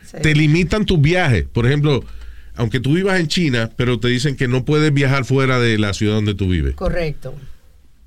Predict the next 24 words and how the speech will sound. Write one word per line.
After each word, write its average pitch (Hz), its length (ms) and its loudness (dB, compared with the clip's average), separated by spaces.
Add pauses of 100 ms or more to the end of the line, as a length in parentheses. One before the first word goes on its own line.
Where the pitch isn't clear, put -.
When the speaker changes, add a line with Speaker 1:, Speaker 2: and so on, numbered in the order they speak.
(220)
Speaker 2:
Porque 87 200 -2
tú 95 100 -2
hablaste 113 320 0
mal 110 160 0
del 107 140 0
gobierno, 107 500 2
o 98 60 -2
sea, 110 160 -2
que 107 80 -2
hay 110 60 0
gente 110 200 -4
que 101 80 -2
se 98 120 -4
pone 104 200 -2
en 95 160 -2
social 101 340 -2
media 101 340 2
a - 20 -2
hablar 92 200 0
mierda 110 340 0
y 90 40 -2
qué 101 120 -4
sé 107 120 0
yo. 123 140 -4